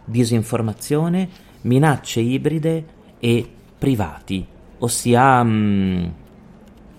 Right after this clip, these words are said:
il mondo delle piattaforme, il mondo delle aziende. Il capitolo quinto è un po' la conclusione del lavoro di, di Gabriele, comincia ad analizzare lo stato del diritto, quindi problemi e quesiti,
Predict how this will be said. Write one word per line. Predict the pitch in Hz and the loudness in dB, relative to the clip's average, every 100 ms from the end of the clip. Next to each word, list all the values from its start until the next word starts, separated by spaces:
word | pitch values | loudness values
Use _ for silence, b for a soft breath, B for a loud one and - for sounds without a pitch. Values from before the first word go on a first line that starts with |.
| - | -4
il | 110 | -2
mondo | 104 117 | 2 2
delle | 117 | 2
piattaforme, | 98 95 - - 90 117 87 | 0 -4 -8 -6 -2 -2 -2
il | |
mondo | 92 101 | -4 -4
delle | 90 80 | -4 -6
aziende. | 78 - - - - - B B B B | -10 -16 -20 -20 -20 -20 B B B B
Il | 135 | -6
capitolo | 131 143 147 147 | -2 0 2 2
quinto | 135 175 131 110 98 - | 4 2 2 2 0 0
è | 113 98 87 - - | 0 0 -2 -8 -8
un | 117 | -4
po' | 127 143 | 2 2
la | 113 | 2
conclusione | 113 98 110 127 127 95 | -2 -4 0 2 2 2
del | 90 | -2
lavoro | 90 95 92 | -2 -2 -2
di, | 90 90 87 | -2 -4 -6
di | 90 | -4
Gabriele, | 92 98 117 92 87 | -2 0 0 0 -4
comincia | 95 117 127 131 120 - B B B | -4 -4 -2 0 0 -4 B B B
ad | 110 113 | -2 0
analizzare | 110 113 95 123 123 | 0 0 2 2 2
lo | |
stato | 95 - 101 117 | 0 -2 -2 0
del | 101 | 0
diritto, | 98 123 110 - 92 | 0 0 -2 -6 -8
quindi | 120 107 98 | -2 -2 -2
problemi | - 104 95 104 110 117 117 113 | -2 -4 0 0 2 2 0 0
e | 107 | -4
quesiti, | - 135 107 98 - 135 131 | -2 -2 -2 -4 -4 -4 -4